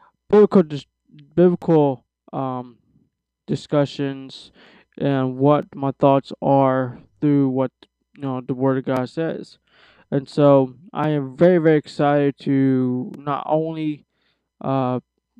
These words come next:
start this, uh, podcast, but I also will be enjoying,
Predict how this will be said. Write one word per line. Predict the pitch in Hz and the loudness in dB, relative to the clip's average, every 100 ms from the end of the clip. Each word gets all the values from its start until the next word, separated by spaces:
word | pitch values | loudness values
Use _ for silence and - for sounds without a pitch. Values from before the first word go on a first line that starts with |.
| _ _ _ | _ _ _
start | - - - 156 156 143 | -20 -16 2 6 6 4
this, | 151 143 123 - - - - | 6 6 2 -12 -20 -10 -2
uh, | 131 127 123 123 _ _ _ - | 0 0 -2 -6 _ _ _ -4
podcast, | 180 175 - 139 131 127 - _ | 0 0 2 0 2 -2 -6 _
but | 175 165 - | -6 -4 -4
I | 131 131 | -2 -4
also | - 143 143 - 143 139 135 | 0 0 0 -2 0 0 -2
will | 135 196 139 135 135 | -4 -2 2 2 2
be | 147 139 | -2 -8
enjoying, | 147 135 - 139 135 135 131 127 | -10 -16 -6 -4 -4 -6 -8 -14